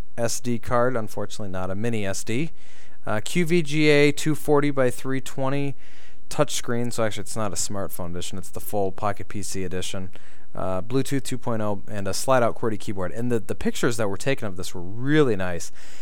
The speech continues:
And I like, I like the size, I like the styling of it. Uh, the form factor is really nice. Looks like it's got a nice keyboard to tap on.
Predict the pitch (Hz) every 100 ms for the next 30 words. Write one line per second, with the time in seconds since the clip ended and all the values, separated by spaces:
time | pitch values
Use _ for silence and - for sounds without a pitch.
0 | - - 120 117 107 123 143 180 - 127
1 | 147 180 135 - 135 135 156 135 123 131
2 | - - - - 113 123 131 131 131 139
3 | - 107 101 98 - 131 131 117 110 104
4 | 98 - 117 113 107 110 110 143 - 180
5 | 143 - 117 104 110 113 - 127 127 135
6 | 127 - 139 131 139 139